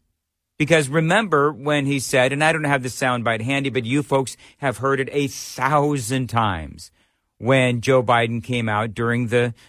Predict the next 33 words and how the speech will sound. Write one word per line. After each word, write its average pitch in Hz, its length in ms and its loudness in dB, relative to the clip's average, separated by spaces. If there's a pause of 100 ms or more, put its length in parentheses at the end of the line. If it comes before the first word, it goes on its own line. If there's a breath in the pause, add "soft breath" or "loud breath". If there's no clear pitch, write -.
(120)
debate, 117 640 2
uh, 113 200 0
back 113 340 -2
then 110 260 -2
in 120 100 -4
twenty 120 280 -4
twenty, 110 320 -6
and 147 100 0
he 143 80 0
said 143 380 0 (280 soft breath)
that, 139 520 0
um, 127 500 2 (1400)
Hunter 165 280 4
has 156 160 2
made 165 380 0
no 170 380 4
money 87 500 -4 (840)
doing 147 360 2
business 120 420 0
with 117 160 -8
China, 85 540 -6 (920)
and 151 160 2
that 156 140 4
his 156 320 0
son 160 400 0 (180 soft breath)
never 185 540 2
told 220 420 0
him 117 320 -2
about 120 380 2
his 127 180 2
overseas 120 560 -2
business 110 380 -4
dealings, 120 400 -2